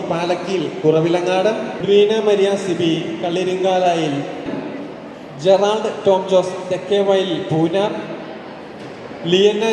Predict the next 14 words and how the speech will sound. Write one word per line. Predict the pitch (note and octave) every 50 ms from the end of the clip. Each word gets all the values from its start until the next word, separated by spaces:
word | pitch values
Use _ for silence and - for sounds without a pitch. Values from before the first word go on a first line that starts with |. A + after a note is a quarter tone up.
| G#3 G#3
ജോർജ്, | G#3 G#3 G3+ G3+ G#3 - - -
കുളത്തിനാൽ, | F#3 F#3 F#3 F#3 F#3+ G3 F#3 G3 F#3 F#3 F3 E3+ D#3+ D3+ -
പ്രവിധാനം, | E3+ E3+ E3+ E3+ E3+ F3 F#3 F#3 F#3+ G3+ G#3+ G#3+ G#3+ G#3+ G#3 - - - - - - - - - - - - - - - - - - - - F3+ F#3
ഇവാന | F#3 G3+ G#3+ G#3+ G#3 A#3 A3+ G#3+
ട്രീസ | G3+ G#3 G3+ G3+ G#3 G#3+ G3+ G3 -
ജസ്റ്റിൻ, | F#3+ F3+ - F#3 G3 F#3+ F#3 F3 - - - - - - - D#3 - D3+
വള്ളിയമ്മ, | E3+ F3+ E3+ F#3 F#3 F#3+ F#3+ F#3 F#3+ F3+ - - - - F3+
വള്ളിയാന്തടത്തിൽ, | F3 E3+ F#3+ G3+ G3+ G3 G3 F#3 F3 - F3+ E3 D#3 D3 -
കൂട്ടിക്കൽ, | E3+ E3+ D3 E3+ E3 - G3+ G#3 A3+ A3+ A3 - - - - - - - - - - - - - - - - - - - - - -
ജോഡ്ലിൻ | F3+ F#3 F#3+ G3 F#3+ G3+ A3+ A#3 A3 - - G3
ജിനോ, | G3 F#3+ F#3+ G3 F#3+ F#3+ F#3+ F#3+ F#3+ F#3+ - - - - - - - - - - - -
പൂണ്ടിക്കുന്നേൽ, | F#3 F#3+ F#3+ G3 F#3+ F#3+ G3 G3 G3 F#3+ F3+ E3+ F3 F#3 -
തിടങ്ങാട്, | F3+ E3+ D#3+ F3 F3 F#3 F#3 G3 G3 A3 A#3+ A#3 - - - - - - - - - - - - - - - - - F#3
റയാൻ | G3 G3+ G3+ G#3 A3